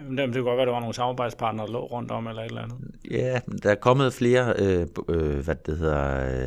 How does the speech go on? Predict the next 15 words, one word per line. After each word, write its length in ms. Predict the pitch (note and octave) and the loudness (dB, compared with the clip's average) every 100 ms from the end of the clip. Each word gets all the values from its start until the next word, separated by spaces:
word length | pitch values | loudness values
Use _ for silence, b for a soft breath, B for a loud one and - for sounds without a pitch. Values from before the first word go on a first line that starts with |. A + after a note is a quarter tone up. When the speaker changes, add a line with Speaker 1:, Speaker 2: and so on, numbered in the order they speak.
| B1+ | -2
Speaker 2:
øh, 0 | C#2 | -2
restauranter 600 | D2 D#2+ F#2 B2+ C3 A#2 - | -2 0 -2 -2 -4 -6 -8
her, 200 | - F#2+ - - | -4 -4 -4 -10
så 340 | - - D#2 C#2 - - - | -14 -2 0 0 -4 -16 -2
det, 260 | F2+ E2+ - - - | -2 -2 -8 -18 -6
det 80 | F2+ | 0
passer 260 | G#2 G2+ | 2 2
meget 200 | F#2 G2 | 2 2
fint, 340 | - A2 G2+ - | 0 -6 -8 -14
fordi 360 | - F2 - - | -8 -6 -6 -2
at, 180 | D2+ D2+ | -2 2
øh, 320 | D2+ C#2 C#2 | 0 0 -2
vores 200 | F2 F#2+ | -2 -2
primære 420 | - G#2 G#2+ F#2+ | -2 -2 -2 -4
fokus, 480 | F2+ F2 E2 F2+ - | -2 -2 -2 -8 -10